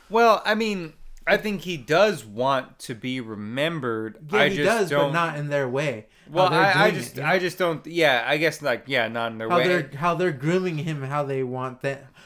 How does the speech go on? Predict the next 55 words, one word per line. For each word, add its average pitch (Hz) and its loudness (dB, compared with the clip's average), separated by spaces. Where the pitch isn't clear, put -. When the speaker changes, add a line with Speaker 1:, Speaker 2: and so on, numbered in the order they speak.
Speaker 2:
how 156 -4
they 147 -4
want 131 -6
him 160 -6
to 143 -16
be 120 -12
remembered, 113 -10
Speaker 1:
It's 160 -4
Speaker 2:
you 185 0
Speaker 1:
just 147 -2
Speaker 2:
know? 190 4
Speaker 1:
also, 185 0
Speaker 2:
Like, 180 2
Speaker 1:
like, 127 -10
one 175 0
of 156 0
those 156 2
things 160 -6
where 143 -2
Speaker 2:
where 151 -2
Speaker 1:
it's 147 -2
Speaker 2:
it's, - -6
Speaker 1:
just, - -2
Speaker 2:
like, 131 -2
Speaker 1:
like, 147 0
Speaker 2:
not 147 -10
Speaker 1:
he, 135 -10
Speaker 2:
his 151 -4
choice, - -6
you 139 -8
Speaker 1:
he 175 0
Speaker 2:
know? 180 2
Speaker 1:
doesn't 147 -4
have, 151 -4
in 139 -8
Kill 170 -2
List, 156 -2
like, 127 -6
he 143 -6
doesn't 131 -2
have, 127 -6
I 143 -4
mean, 139 -4
what 139 -4
can 151 -8
he 120 -6
do? 127 -8
He 120 -12
can't 139 -4
Speaker 2:
Yeah. 127 -12
Speaker 1:
do 143 -2
anything 139 -6
but 123 -6
kill 156 -2
people. 107 -14